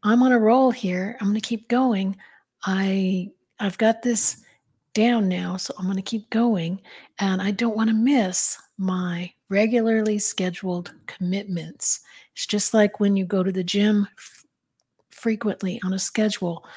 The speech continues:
you say, "I don't wanna miss, because if I miss one gym day, I might miss two or three," or f-, and it, that adds up. That not doing also adds up, just the same way that doing adds up, right? <laughs>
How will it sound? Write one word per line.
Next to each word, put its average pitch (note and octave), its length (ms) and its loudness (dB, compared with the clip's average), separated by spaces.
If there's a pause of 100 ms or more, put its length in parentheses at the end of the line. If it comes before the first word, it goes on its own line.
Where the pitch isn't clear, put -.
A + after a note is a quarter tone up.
(300)
you F#3+ 160 -2
say, F#3 200 0
"I G3 140 -2
don't G#3+ 160 0
wanna G3+ 160 2
miss, G#3+ 760 0
because F#3+ 480 -4
if G3+ 140 -6
I G3 80 2
miss G#3+ 260 2
one A3 680 6 (400)
gym C4+ 340 4
day, F#3+ 440 -2 (420)
I F#3 100 0
might F3+ 340 -2
miss F3 200 -4
two E3 440 -4
or F3+ 180 -4
three," E3+ 400 -8
or E3+ 40 -8
f-, - 180 -14
and F#3 100 -2
it, E3+ 320 -8
that F#3+ 320 0
adds - 320 -8
up. - 160 -10 (160)
That F3+ 220 -2
not G3+ 420 4
doing E3+ 400 -4 (380)
also A3 380 0 (100)
adds F3 260 -6
up, - 240 -8
just - 240 2
the G3+ 80 0
same F3+ 320 2
way E3+ 240 -4
that F3 320 -6
doing G#3 460 2
adds F3+ 320 -6
up, - 160 -18 (180)
right? G3 260 -4 (2500)
<laughs> - 40 8